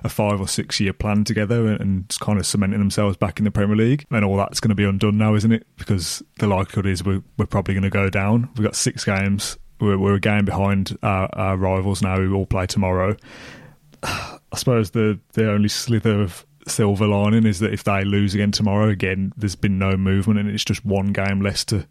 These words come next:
to fight for, and that points total comes down again to thirty-two or thirty-three or something. But it's just frustrating. I'm just, I'm just bored of it now. <sighs> I don't know. It's,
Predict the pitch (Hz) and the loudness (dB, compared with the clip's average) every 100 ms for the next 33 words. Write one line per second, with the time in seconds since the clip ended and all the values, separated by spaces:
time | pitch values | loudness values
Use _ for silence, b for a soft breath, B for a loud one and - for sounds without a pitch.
0 | - 120 110 104 - - 117 110 92 B | -6 -2 0 0 0 0 2 2 0 B
1 | B 117 - 104 98 - 113 104 104 - | B -6 -2 -2 -2 0 0 0 0 0
2 | 104 98 107 101 107 107 - 98 104 104 | -2 0 0 2 0 0 -4 -2 0 0
3 | 107 107 - _ - - 95 92 - 107 | 0 -2 -4 _ -10 -2 0 0 -2 0
4 | 101 92 104 98 110 110 104 101 107 98 | 0 0 0 0 -2 0 0 2 0 2
5 | 120 104 95 B B B B B B B | 2 2 0 B B B B B B B
6 | B B - 98 - 139 - 131 - 107 | B B -6 -2 2 0 2 0 2 2
7 | 98 107 110 104 123 107 104 - - 110 | 2 2 0 0 0 2 0 -2 -2 0
8 | 110 98 - 110 98 104 104 107 107 113 | 0 0 0 2 4 2 2 2 4 2
9 | 131 _ - - - 131 120 110 147 123 | 0 _ -8 -6 0 2 4 2 2 2
10 | 123 117 120 - | 2 0 -2 -6